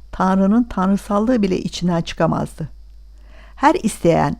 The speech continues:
istediği kadar altına sahip olsaydı altının bir değeri kalmazdı.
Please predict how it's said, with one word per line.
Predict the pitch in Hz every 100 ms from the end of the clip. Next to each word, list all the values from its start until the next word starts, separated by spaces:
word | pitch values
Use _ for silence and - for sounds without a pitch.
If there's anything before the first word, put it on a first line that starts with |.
| - -
istediği | - 202 196 247
kadar | 247 151 151 -
altına | 165 175 - 190
sahip | 175 160 143 - -
olsaydı | - - - - 330 - - - - -
altının | 196 208 254 254 226
bir | 226
değeri | 226 233 233
kalmazdı. | - - - - - 156